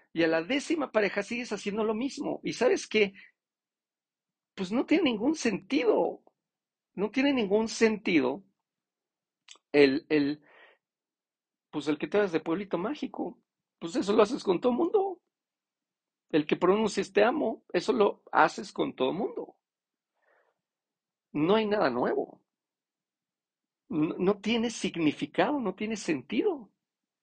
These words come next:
Entonces, ¿por qué? Porque tengo esta euforia de adquirir este objeto y de cosificarme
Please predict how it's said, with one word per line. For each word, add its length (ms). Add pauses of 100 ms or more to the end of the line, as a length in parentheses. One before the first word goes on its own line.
(1160)
Entonces, 680
¿por 240
qué? 260 (240)
Porque 240
tengo 260
esta 160
euforia 640
de 80
adquirir 380
este 220
objeto 640 (800)
y 120
de 340 (760)
cosificarme 1300